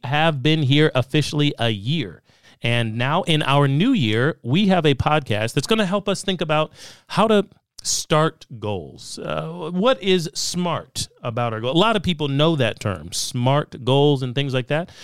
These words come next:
What are the things that you've already been doing well as a high-octane entrepreneur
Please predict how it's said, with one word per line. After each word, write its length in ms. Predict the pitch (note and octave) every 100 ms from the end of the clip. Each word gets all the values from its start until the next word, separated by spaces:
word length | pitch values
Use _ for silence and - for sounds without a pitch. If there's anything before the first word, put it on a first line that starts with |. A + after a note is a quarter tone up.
| -
What 160 | C4 E4
are 40 | D4
the 100 | B3
things 220 | C4+ A#3+
that 80 | A3+
you've 180 | A3
already 300 | G3+ G#3+ G#3
been 160 | F#3+ F#3
doing 240 | F#3 F3+
well 180 | F3 D#3+
as 80 | A2+
a 80 | A2
high-octane 680 | D#3 D#3+ C3+ C#3+ - D#3 C#3+
entrepreneur 640 | C#3+ C3 C3+ C#3+ D#3+ E3